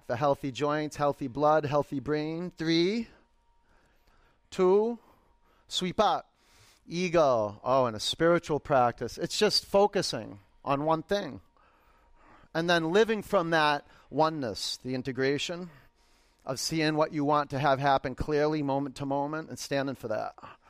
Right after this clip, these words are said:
Pull into the center and breathe out. Sweep up. Eagle. Five. Just knowing what we want to have happen. Drishti. Four. We want to create that.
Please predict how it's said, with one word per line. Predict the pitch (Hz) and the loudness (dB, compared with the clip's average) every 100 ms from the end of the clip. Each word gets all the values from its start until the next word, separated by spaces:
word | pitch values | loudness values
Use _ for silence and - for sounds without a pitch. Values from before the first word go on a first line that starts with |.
| _ _ - 185 | _ _ -6 0
Pull | 190 | 2
into | 185 180 | 2 -2
the | 160 | 0
center | - 165 151 | 2 2 2
and | 143 | 0
breathe | 175 185 | 2 4
out. | 180 147 120 - _ _ - - - - _ _ _ - _ _ _ _ _ | 4 2 -2 -12 _ _ -20 -20 -20 -20 _ _ _ -20 _ _ _ _ _
Sweep | - 233 - | -8 -4 0
up. | 214 131 _ _ _ _ - | 2 0 _ _ _ _ -8
Eagle. | 220 202 202 165 139 117 104 _ _ _ - _ _ | -4 2 4 6 2 -2 -10 _ _ _ -20 _ _
Five. | - 147 147 135 120 120 - - - - - - - - _ _ _ - | 0 2 4 4 2 -4 -14 -20 -20 -20 -20 -20 -20 -20 _ _ _ -12
Just | 220 151 | -10 -6
knowing | 165 180 208 196 | 0 4 4 4
what | 170 156 | 2 2
we | 147 | 2
want | 139 139 | 2 0
to | 131 | 0
have | 131 113 | 0 0
happen. | 123 113 107 110 101 _ _ _ - | 0 -2 -2 -10 -16 _ _ _ -6
Drishti. | 151 185 - 156 113 87 - | 0 2 0 -4 -6 -10 -18
Four. | - 147 160 180 202 | -4 2 4 6 4
We | 175 | 0
want | 180 175 | 0 0
to | |
create | - 170 170 170 | -2 0 2 2
that. | 151 117 117 | 0 -2 -4